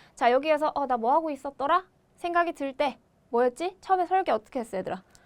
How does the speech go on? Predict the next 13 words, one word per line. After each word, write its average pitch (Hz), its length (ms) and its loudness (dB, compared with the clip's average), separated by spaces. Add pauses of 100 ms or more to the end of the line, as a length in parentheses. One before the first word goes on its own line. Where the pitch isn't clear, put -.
(260)
코사인 403 400 0
찾았었어. 370 680 -4 (100)
그러면은 262 500 2 (160)
이거를 247 460 2 (340)
사인으로 392 420 2
바꿔주자였지. 208 840 -4 (260)
그래서 214 260 -8
나는 214 200 -4
사인이 262 340 -4
필요해. 320 420 -4 (220)
사인 294 460 -4 (420)
베타를 233 440 -4
찾을래. 214 360 -10